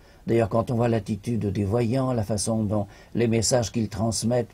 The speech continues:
pour le même jour à la même heure varient, euh, du, d'une heure à l'autre selon la, la personne à laquelle ils s'adressent,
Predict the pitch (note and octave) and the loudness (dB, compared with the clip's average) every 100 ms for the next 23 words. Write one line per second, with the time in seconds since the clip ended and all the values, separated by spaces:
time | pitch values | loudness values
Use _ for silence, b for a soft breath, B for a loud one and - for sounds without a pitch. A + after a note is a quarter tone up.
0 | - B2+ A#2 A2 A#2 A#2 C3 G#2+ G#2 G#2 | 0 4 6 6 4 6 6 6 4 4
1 | G#2+ G#2+ B2+ A2+ G#2 A2+ A#2 A#2+ G#2+ G2+ | 2 4 4 4 4 4 4 4 4 2
2 | B B B G2+ A2+ G#2 A#2+ A2+ G#2+ G#2 | B B B -2 0 2 2 4 4 4
3 | G#2 C3+ C3 - A#2 G#2+ G#2 G#2 A2 G2+ | 6 6 4 2 2 2 2 2 2 0
4 | G#2 - G#2+ G#2+ G2+ F#2+ G2+ G2 A#2 G2+ | 0 2 6 6 4 2 2 2 4 6
5 | A2+ C3+ - | 8 8 6